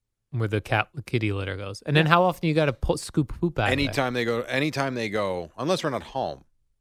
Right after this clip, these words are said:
Speaker 2: You scoop it.
Speaker 1: And they're on a s-, I mean, they're really on a schedule now. We
Speaker 2: A
Speaker 1: kinda
Speaker 2: poop
Speaker 1: know.
Speaker 2: schedule.
Speaker 1: Yes.
Speaker 2: Cat poop
Speaker 1: They
Speaker 2: schedules.
Speaker 1: eat within twenty minutes after they eat, they're going.
Speaker 2: Really?
Speaker 1: Yeah, maybe a half hour. So we will, f-, once we see them go upstairs, you kinda wait five minutes, you go up, clean it,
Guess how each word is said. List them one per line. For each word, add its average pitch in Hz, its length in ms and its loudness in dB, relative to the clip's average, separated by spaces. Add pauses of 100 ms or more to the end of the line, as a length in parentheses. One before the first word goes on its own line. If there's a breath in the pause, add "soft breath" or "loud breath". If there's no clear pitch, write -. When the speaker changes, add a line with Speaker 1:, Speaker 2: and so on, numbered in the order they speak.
(100)
Speaker 2:
You 117 160 -4
scoop - 360 -4
it. - 120 -14 (220)
Speaker 1:
And 113 220 -6
they're 131 220 -2
on 117 120 -2
a - 20 -8
s-, - 180 -8
I 110 60 -10
mean, 107 180 -4
they're 131 140 0
really 117 320 -2
on 90 80 -6
a 85 40 -10
schedule 85 400 -6
now. - 180 -20
We 95 100 -8
Speaker 2:
A 120 80 2
Speaker 1:
kinda 110 100 2
Speaker 2:
poop 147 180 8
Speaker 1:
know. 92 60 -2
Speaker 2:
schedule. 98 480 0 (100)
Speaker 1:
Yes. - 360 -10 (220)
Speaker 2:
Cat - 300 0
poop 123 200 0
Speaker 1:
They 120 100 0
Speaker 2:
schedules. 123 280 0
Speaker 1:
eat 98 60 -6
within 113 260 -2
twenty 120 280 -4
minutes 107 220 -4
after 101 220 -4
they 95 100 -6
eat, 92 200 -10
they're 78 120 -14
going. 73 300 -10 (140)
Speaker 2:
Really? 120 520 0
Speaker 1:
Yeah, 92 160 -6
maybe 95 240 -8
a 85 40 -6
half 90 180 -6
hour. 78 360 -6 (340)
So 95 500 -4 (560)
we 110 180 -4
will, 104 240 -2
f-, - 200 -12
once 113 220 -4
we 117 80 -8
see - 140 -8
them 104 120 -4
go 101 120 -2
upstairs, 104 640 -6 (360)
you 110 60 -20
kinda 92 220 -8
wait 95 180 -6
five 110 220 -4
minutes, 104 220 -10
you 90 60 -14
go 95 80 -4
up, - 120 -8
clean 85 220 -14
it, - 120 -16